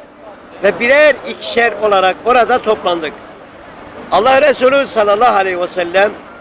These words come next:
"Ey Allah'ın Resulü," dedik, "sana ne üzere beyat edeceğiz?" dedik. "Yorgunluk ve dinçlikte, işitip dinleme ve itaat üzere, zorluk ve kolaylıkta, araştırma ve takip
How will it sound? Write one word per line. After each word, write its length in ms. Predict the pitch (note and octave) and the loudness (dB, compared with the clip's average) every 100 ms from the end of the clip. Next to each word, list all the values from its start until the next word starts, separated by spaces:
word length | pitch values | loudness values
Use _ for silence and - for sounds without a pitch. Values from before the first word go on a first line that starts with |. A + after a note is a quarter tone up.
| - - | -20 -2
"Ey 180 | A#3+ C#4 | 2 2
Allah'ın 300 | B3+ B3 A#3+ | 2 0 0
Resulü," 400 | A3 - G#3 F#3 | -6 -2 -4 -2
dedik, 260 | F#3 D#3 - - - - - | -4 -6 -16 -20 -20 -20 -8
"sana 340 | - G#3 C4 C#4 | 0 2 4 2
ne 340 | B3 G#3 C4+ | 0 2 2
üzere 400 | E4+ G3 A3+ G#3+ | 2 0 2 2
beyat 300 | G#3 G#3 F#3+ | 2 0 0
edeceğiz?" 440 | G3 F3+ F3 F3+ D3+ | -4 -6 -6 -6 -6
dedik. 220 | D#3 D3 - - - - - - - | -10 -12 -20 -20 -20 -20 -20 -18 0
"Yorgunluk 680 | G#3 A3+ G#3+ A#3 A#3+ C#4 F#3+ | 2 4 4 2 4 0 0
ve 200 | A#3 - | -2 -2
dinçlikte, 680 | A3 G3 - G3 G#3+ G3+ D3 - - - - | -10 -10 -6 -4 0 0 -2 -10 -20 -20 -18
işitip 520 | G3+ - A3+ - C4+ G#3 | -14 -10 -10 -4 -6 0
dinleme 460 | A#3 A#3 A#3 B3+ | 2 2 4 4
ve 100 | A#3+ | 4
itaat 480 | A3 - G#3+ A#3+ - | 2 2 2 2 -2
üzere, 460 | G#3 G3+ G3+ F#3 C#3 - - - C#3+ D3+ | -4 0 2 0 -2 -12 -20 -20 -18 -2
zorluk 440 | G#3+ A#3 C4+ G3 | 2 4 2 2
ve 120 | A#3+ | -2
kolaylıkta, 880 | A#3+ A3 G#3+ A3 G#3+ G#3 A#3 A3 D#3+ - - - | 0 0 2 2 0 -2 0 0 0 -8 -20 -8
araştırma 680 | E3 G3 A3 - A3+ B3 C4+ | 0 2 2 0 0 2 2
ve 100 | A#3+ | 2
takip 400 | A3+ G#3 G3+ B3 | 0 -2 -2 -12